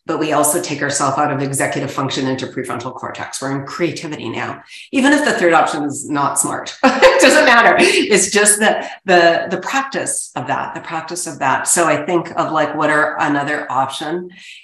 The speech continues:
and, um, is really important to me. And, um,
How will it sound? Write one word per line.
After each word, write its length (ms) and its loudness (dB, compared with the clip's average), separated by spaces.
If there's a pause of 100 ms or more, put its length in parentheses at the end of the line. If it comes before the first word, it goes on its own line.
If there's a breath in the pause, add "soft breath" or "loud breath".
(180 loud breath)
and, 580 0
um, 340 0
is 280 -4
really 220 -2
important 480 -4
to 120 -6
me. 440 -4 (380 loud breath)
And, 460 0 (160)
um, 500 -2